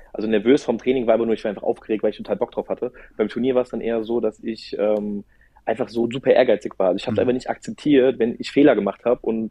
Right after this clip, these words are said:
Speaker 1: wenn ich, ein, keine Ahnung, ein Match hatte und hab in der ersten Runde, keine Ahnung, sechs eins, fünf eins geführt und hab dann, ähm, irgendwie ein blödes Spiel abgegeben, da hab ich mich dann schon geärgert.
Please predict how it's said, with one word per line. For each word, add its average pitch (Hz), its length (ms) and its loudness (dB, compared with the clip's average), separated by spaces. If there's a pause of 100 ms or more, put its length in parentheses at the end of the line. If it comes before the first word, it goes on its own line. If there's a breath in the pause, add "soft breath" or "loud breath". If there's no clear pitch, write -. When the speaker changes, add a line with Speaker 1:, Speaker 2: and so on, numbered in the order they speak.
Speaker 1:
wenn 113 180 -2
ich, 120 140 -4
ein, 113 120 -4
keine 110 180 -4
Ahnung, 117 200 -2
ein 110 100 -6
Match 120 220 -2
hatte 117 200 0
und 107 140 -2
hab 113 120 -2
in 117 80 -2
der 110 80 4
ersten 120 220 -2
Runde, 127 360 -2 (420 loud breath)
keine 113 220 2
Ahnung, 113 300 2
sechs 123 240 -2
eins, 127 340 -2
fünf 135 200 -4
eins 120 200 -4
geführt 135 400 4
und 117 140 0
hab 120 140 -6
dann, 120 300 -2
ähm, 107 520 0
irgendwie 117 220 0
ein 113 60 -4
blödes 123 200 4
Spiel - 180 2
abgegeben, 110 380 0
da 104 80 0
hab 123 100 2
ich 127 120 -4
mich 127 80 -14
dann 110 100 0
schon 110 160 -2
geärgert. 113 400 4